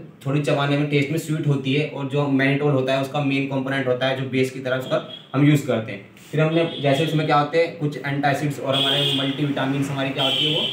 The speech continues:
सब च्यूएबल टैबलेट्स की फॉर्म में अभी आती है। फिर हमने बात की थी उसमें गाइस <clears throat> सबलिंगुअल टैबलेट्स की और बात की थी उसमें हमने बक्कल टैबलेट की। सबलिंगुअल टैबलेट्स क्या होती है? Sublingual tablet are those tablet which are placed below the tongue। तो उनको हम क्या टंग के नीचे रखते हैं जिनका ज़्यादा से, वहाँ से डिसोल्यूशन होता है और क्या होता है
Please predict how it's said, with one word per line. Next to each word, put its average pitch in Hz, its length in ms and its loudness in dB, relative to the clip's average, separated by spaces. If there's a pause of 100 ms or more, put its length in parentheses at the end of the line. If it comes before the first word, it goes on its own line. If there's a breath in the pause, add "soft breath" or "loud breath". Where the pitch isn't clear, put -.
(260)
सब 147 160 -2
च्यूएबल 147 280 2
टैबलेट्स 135 300 0
की 147 60 -6
फॉर्म 131 200 -2
में 131 80 -2
अभी 131 220 -4
आती 113 300 -6
है। 98 80 -10 (420)
फिर 160 80 4
हमने 165 180 6
बात 160 280 2
की 160 80 0
थी 156 100 0
उसमें 160 380 2 (840)
गाइस 156 260 2
<clears throat> 160 480 -2
सबलिंगुअल 151 420 2
टैबलेट्स 143 400 0
की - 60 -8
और 151 160 -2
बात 143 260 -2
की 143 120 -4
थी 147 40 -2
उसमें 147 160 -4
हमने 165 280 -2 (240 loud breath)
बक्कल 143 260 2
टैबलेट 131 340 2
की। 120 80 -6
सबलिंगुअल 151 480 0
टैबलेट्स 156 380 0
क्या 151 100 2
होती 147 240 0
है? 156 60 -6
Sublingual 147 540 0
tablet 147 340 0 (120)
are 131 140 0 (100)
those 151 260 0
tablet 139 260 0
which 143 240 -4
are 135 180 -2 (100)
placed 139 220 2
below 131 200 -2
the 139 140 0
tongue। 139 260 -2 (460 loud breath)
तो 139 60 0
उनको 143 180 2
हम 143 120 6
क्या 147 120 4
टंग 143 240 0
के 143 80 0
नीचे 143 240 4
रखते 139 220 0
हैं 135 100 2
जिनका 139 460 0
ज़्यादा 131 220 0
से, 131 120 -2
वहाँ 123 180 0
से 139 80 0
डिसोल्यूशन 131 440 2
होता 127 280 0
है 127 100 0
और 135 80 -4
क्या 135 140 -2
होता 135 140 -2
है - 80 -8